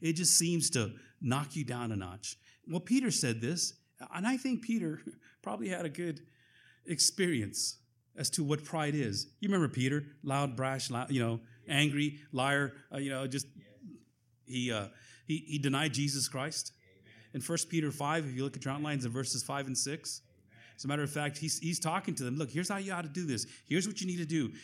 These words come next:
Speaker 1: And, and these words are coming from th-, that Peter who learned a valuable lesson. And he says, "Clothe yourselves, all of you,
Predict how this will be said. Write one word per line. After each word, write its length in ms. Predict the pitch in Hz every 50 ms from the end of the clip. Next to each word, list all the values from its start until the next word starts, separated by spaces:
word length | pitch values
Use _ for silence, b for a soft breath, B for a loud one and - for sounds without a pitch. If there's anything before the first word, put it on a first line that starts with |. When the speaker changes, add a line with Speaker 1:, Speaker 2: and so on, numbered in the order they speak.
| B B B
Speaker 1:
And, 180 | - 156 151 135 151
and 160 | 135 131 127
these 240 | 147 185 214 185 175
words 240 | 170 185 170 139
are 40 | 143
coming 280 | - 156 160 165 156 139
from 280 | 147 - 139 127 123 127 B B B 127 117
th-, 180 | 131 143 151 -
that 300 | 135 131 147 156 147 -
Peter 340 | - 175 170 143 135 123 117 B B B B
who 160 | - - 156
learned 600 | 160 143 147 165 170 156 139 123 120 117 113 113 B B B -
a 80 | 131
valuable 560 | 117 113 139 139 131 131 123 123 117 110 110 - - - _ _ _ - 107
lesson. 560 | 104 110 104 104 101 - - - 101 92 95 - _ _ _
And 100 | - 110
he 120 | 113 123 123
says, 380 | - 127 120 107 101 101 - b b b b b b b
"Clothe 360 | - - 143 147 170 170 151
yourselves, 640 | 143 139 123 113 - - 101 95 90 87 87 - - _
all 300 | - 139 151 160 156 147
of 120 | 135 110 107
you, 260 | 101 95 87 85